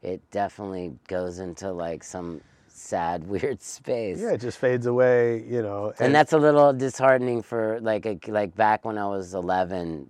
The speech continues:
Speaker 1: I thought that movies would speak for me for the rest of time.
Speaker 2: Well, and, you know, I think
Speaker 1: And
Speaker 2: that's
Speaker 1: it's
Speaker 2: certainly, that's even more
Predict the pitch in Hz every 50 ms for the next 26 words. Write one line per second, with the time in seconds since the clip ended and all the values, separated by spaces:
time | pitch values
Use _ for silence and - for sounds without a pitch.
0 | - 85 92 92 - - 92 87 - 92 82 73 90 92 90 87 87 80 73 85
1 | 80 71 60 58 _ - - - - 95 92 82 - - - 87 80 80 78 76
2 | - - 80 78 71 73 73 - - 71 58 - - 78 73 78 78 76 71 65
3 | - _ _ _ _ _ _ 160 165 160 151 123 123 131 135 135 131 123 - -
4 | 143 143 131 117 110 104 107 110 113 113 - - 123 117 110 107 101 - - -
5 | - _ _ _ _ _ - 107 104 98 101 113 113 87 87 - - 147 156 151
6 | 131 120 113 104 104 104 117 120 113 131 143 123 117 107 101 101 104 113 120 127
7 | 131 131 131 127 127 123 120 110